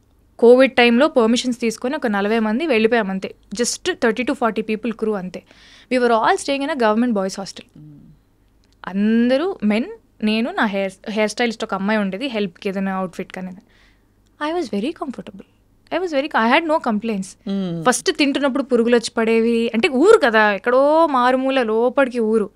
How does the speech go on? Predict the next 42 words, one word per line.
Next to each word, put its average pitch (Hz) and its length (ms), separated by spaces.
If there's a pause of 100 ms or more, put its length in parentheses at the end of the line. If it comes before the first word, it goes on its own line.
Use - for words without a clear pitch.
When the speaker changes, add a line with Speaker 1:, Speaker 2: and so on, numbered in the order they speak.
(480)
Speaker 1:
I 285 60
used - 120
to 370 100
enjoy 320 180
that 403 240
process. 269 300
అంటే 330 360 (460)
ఆ 240 100
ఎక్స్పీరియన్సెస్ 359 640
అన్నీ 302 280
కూడా 320 320
మేలో 311 400
ఆ 330 60
క్యారెక్టర్ 269 480
లాగా 277 300
నా-, 254 260 (300)
నాకు 233 220
ఉండడానికి 294 340
అవి 240 100
హెల్ప్ 196 260
చేసాయి. - 220 (280)
Speaker 2:
Hmm. 156 200 (100)
Speaker 1:
Like 254 140
ఆ 269 40
బాడీ 233 300
లాంగ్వేజ్ 262 320
కానీ, 240 180
వాళ్ళు 233 240
ఎలా 247 140
కూర్చొని 294 420
తింటారు, 233 640 (240)
వాళ్ళు 240 160
ఎలా 247 100
నిలబడతారు, 269 560
ఎలా 233 140
మాట్లాడతారు. 233 560
అమ్మాయిలు 269 360
మామూలుగా 277 340
ఇలా, 277 340 (520)
ఇలా 285 160
ఉండరు. 262 220
కొంచెం 320 340